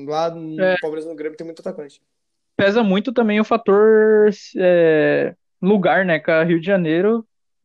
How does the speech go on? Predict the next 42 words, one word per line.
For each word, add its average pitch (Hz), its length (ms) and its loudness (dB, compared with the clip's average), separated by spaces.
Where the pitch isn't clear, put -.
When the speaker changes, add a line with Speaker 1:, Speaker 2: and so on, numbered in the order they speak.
Speaker 1:
Também. 170 200 0
Speaker 2:
praia. 190 320 2
Eu 196 160 -4
acho 208 160 -2
que 208 80 -4
Speaker 1:
Também. 202 140 0
Speaker 2:
pesa 202 140 0
muito 208 140 -4
também 156 220 -4
na 151 120 -2
hora 147 120 0
do, 139 260 -2
do 139 140 -6
jogador 143 320 -4
decidir. 147 480 -10
Mas 170 520 -2
não, 180 260 -2
não, 196 560 -4
infelizmente 190 560 -4
não 190 120 -2
vai 175 120 0
rolar. 175 380 -2
Speaker 1:
É, 240 440 -4
ele 240 140 -8
saiu 240 320 -8
bem 240 160 -10
criticado 226 720 -14
do 170 80 -12
Porto, 160 420 -14
cara, 139 220 -12
porque - 160 -10
ele 180 200 -4
saiu 196 300 -2
bem 247 460 -6
ali 214 200 -8
perto 214 360 -10
de 202 120 -12
quando 214 260 -8
o 220 60 -2
Evanilson 214 500 -10
chegou, 202 440 -8
sabe? 139 340 -16